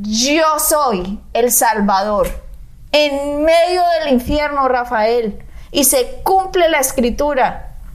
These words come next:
liberó la cautividad que había sido cautiva por Satanás, por la venta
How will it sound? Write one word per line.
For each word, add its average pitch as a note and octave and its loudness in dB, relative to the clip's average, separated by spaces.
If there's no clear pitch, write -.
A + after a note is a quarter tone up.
liberó C4 2
la A3+ 2
cautividad A#3 0
que A3+ 4
había A3 4
sido C#4+ 0
cautiva E4 2
por C4+ 4
Satanás, B3+ 0
por C4 2
la A#3+ 2
venta E4 0